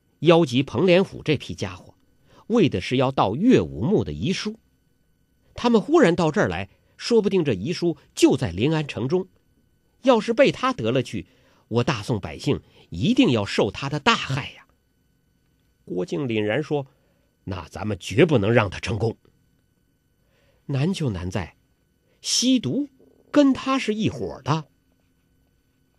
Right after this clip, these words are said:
“一伙儿的怎么了？你怕吗？”“难道你就不怕？”“呃，吸毒我自然是怕的，可是眼前这件事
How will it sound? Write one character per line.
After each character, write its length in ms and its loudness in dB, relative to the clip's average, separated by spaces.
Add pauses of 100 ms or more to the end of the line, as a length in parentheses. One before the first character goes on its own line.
(140)
“一 140 -4
伙 200 -10
儿 80 -18
的 180 -14 (400)
怎 140 -14
么 80 -18
了？ 120 -20 (720)
你 140 -10
怕 260 0
吗 140 -6 (1500)
？”“难 140 -2
道 140 -4
你 160 -4
就 140 2
不 120 -4
怕 280 -8 (1400)
？”“呃， 280 -14 (460)
吸 340 -2
毒 260 -4
我 140 0
自 180 -6
然 200 -6
是 140 -10
怕 280 -12
的， 80 -20 (1300)
可 140 -4
是 160 0
眼 240 4
前 180 -4
这 140 0
件 160 -6
事 300 -14